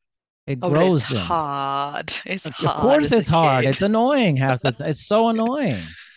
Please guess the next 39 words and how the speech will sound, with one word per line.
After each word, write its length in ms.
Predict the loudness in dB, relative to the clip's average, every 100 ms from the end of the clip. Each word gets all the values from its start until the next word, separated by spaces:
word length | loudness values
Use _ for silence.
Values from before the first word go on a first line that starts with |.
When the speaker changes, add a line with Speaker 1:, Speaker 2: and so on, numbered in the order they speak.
| _ _ -6
Speaker 1:
But 180 | 0 2
I 180 | 4 4
understand 460 | 2 0 2 2
Speaker 2:
Yeah. 60 | 2
Speaker 1:
the 40 |
value 460 | 2 0 2 4 4
of 140 | 4
conflict. 680 | 0 0 0 -4 -6 -8 -6
It's 80 | -2
not 140 | 0
like 200 | 2 2 0
I'm 140 | -2
seeking 500 | -2 0 0 0 -2
out 200 | -4 -6
conflict, 540 | -2 -2 -2 -2 -4 -6 _ _ -4
like, 180 | -2
in 80 | 0
my 120 | 2
own 160 | 2 4
life, 300 | 2 2 0 0
but, 100 | 0
like, 300 | 2 0 -2 _ _ -6
when 200 | -2 0
I 100 | 0
see 240 | 0 2
that 180 | 4 4
it's 140 | 2
gonna 260 | 0 2 2
be 200 | 2 0
a 60 |
conflict 600 | 0 -2 -4 -2 0 0 -2
or 80 |
we're 120 | 0 0
gonna 180 | 0 0
have 220 | 0 -2
something, 420 | -4 -2 -2 -2 -6 _ -8
I 80 | 0
go, 120 | 0
"Okay, 360 | 0 -2 -4